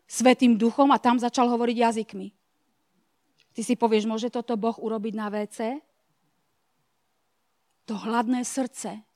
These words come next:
hľadajúce Boha, bola odpoveď a Boh ho tam našiel a Boh ho naplnil svojim Svätým duchom.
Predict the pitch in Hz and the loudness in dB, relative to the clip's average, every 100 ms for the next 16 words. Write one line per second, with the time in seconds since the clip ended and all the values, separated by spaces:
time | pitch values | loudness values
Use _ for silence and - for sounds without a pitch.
0 | _ 226 233 247 233 226 247 208 220 214 | _ -2 -2 0 -2 -2 -6 -6 -6 -6
1 | 208 - _ _ _ _ _ _ - 196 | -12 -16 _ _ _ _ _ _ -10 -6
2 | 220 202 226 214 - 226 202 - 214 220 | -4 -4 -6 -10 -10 -10 -10 -10 -4 -4
3 | 202 220 240 247 220 226 240 208 208 _ | -4 -6 -6 -6 -6 -6 -4 -6 -8 _
4 | - 220 202 226 226 233 233 247 226 214 | -6 0 4 4 2 -2 -2 -2 -2 -6
5 | - 220 214 - 214 208 208 190 202 - | -6 -6 -6 -6 -8 -6 -8 -8 -10 -10
6 | 202 220 | -14 -16